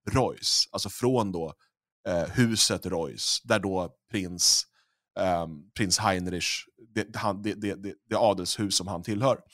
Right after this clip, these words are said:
eh, och det, det tidigare kungahuset då. Eh, han, eh, alltså där,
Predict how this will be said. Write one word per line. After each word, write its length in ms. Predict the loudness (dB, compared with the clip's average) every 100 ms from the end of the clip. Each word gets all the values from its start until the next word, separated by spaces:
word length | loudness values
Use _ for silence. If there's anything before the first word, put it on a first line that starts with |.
| -16 -16 -12 -2
eh, 140 | 0
och 140 | 0 -4
det, 100 | -6
det 300 | -8 -8 -8
tidigare 260 | -6 -4
kungahuset 480 | -2 -2 -2 -2 -4
då. 140 | -6 -8 _ _ _ _ _ _ -8 -4 2
Eh, 180 | 2 2 -4 _ -8
han, 600 | 2 6 6 2 0 0
eh, 220 | 2 0 -4 _ _ _
alltså 180 | 0 0
där, 720 | -4 4 8 10 10 8